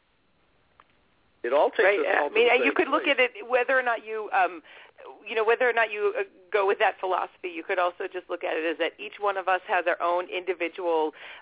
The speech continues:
Speaker 2: um, personality and gifts and perspective.
Speaker 1: Yep.
Speaker 2: And whatever
Speaker 1: Absolutely.
Speaker 2: you create is gonna be different from the, the person next to you.
Speaker 1: Exactly.
Speaker 2: And, you know, you, you need to, um, express your own,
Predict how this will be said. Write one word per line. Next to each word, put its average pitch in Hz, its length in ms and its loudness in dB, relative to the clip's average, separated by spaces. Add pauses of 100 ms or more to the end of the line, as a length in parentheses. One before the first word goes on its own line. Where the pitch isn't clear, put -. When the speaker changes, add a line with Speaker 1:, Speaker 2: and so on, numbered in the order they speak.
Speaker 2:
um, 143 400 2 (380)
personality 180 720 0
and 139 160 -8
gifts 190 380 -4
and 143 120 2
perspective. 170 880 0
Speaker 1:
Yep. 185 160 4 (260)
Speaker 2:
And 156 440 2 (260)
whatever 220 320 2
Speaker 1:
Absolutely. 180 240 -4
Speaker 2:
you 226 100 -8
create 180 500 -4
is 175 260 -6
gonna 180 140 -4
be 180 180 -8
different 180 320 -6
from 165 200 -4
the, 156 100 -6 (200)
the 175 60 0
person 170 360 -2
next 147 300 -4
to 147 60 -6
you. - 240 0
Speaker 1:
Exactly. 90 400 -4
Speaker 2:
And, 147 300 2 (100)
you 175 160 -4
know, 160 260 4 (420)
you, 196 140 -10
you 190 260 -6
need 190 220 -6
to, 190 160 2 (100)
um, 151 220 -2 (220)
express 202 480 0
your 208 120 0
own, 180 300 -2